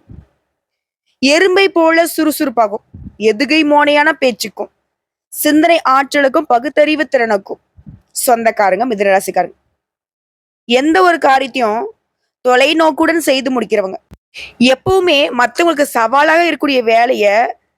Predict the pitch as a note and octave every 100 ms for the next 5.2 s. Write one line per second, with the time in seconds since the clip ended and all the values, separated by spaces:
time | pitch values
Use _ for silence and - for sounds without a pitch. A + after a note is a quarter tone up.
0 | _ _ _ _ _ _ _ _ - C#4
1 | D4 D#4 - C4+ D#4+ D#4+ C#4 C4+ C4+ C#4
2 | C4+ A#3 G#3 F#3 - - - - - _
3 | - G#3 C4+ D4+ C#4+ C4+ C#4+ - _ _
4 | _ _ _ - D4+ E4 F#4 E4 D4 C#4
5 | C4+ A#3+